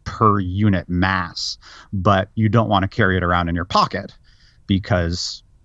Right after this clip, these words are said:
it burns and explodes really easily, right? So there's this, this kind of balance you need to strike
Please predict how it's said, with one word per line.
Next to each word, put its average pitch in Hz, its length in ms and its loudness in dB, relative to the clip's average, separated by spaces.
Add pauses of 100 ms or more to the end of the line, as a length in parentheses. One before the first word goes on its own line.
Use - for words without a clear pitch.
(120)
it 98 180 0 (240)
burns 90 320 2
and 87 80 -4
explodes 123 420 2
really 87 280 -4
easily, 123 320 -4 (120)
right? - 120 -12 (880)
So 120 240 4
there's 110 300 0
this, - 380 -4
this - 240 -2
kind 107 200 0
of 92 140 -4
balance 98 500 0
you 92 100 0
need 85 280 -2
to 80 100 -18
strike - 720 -4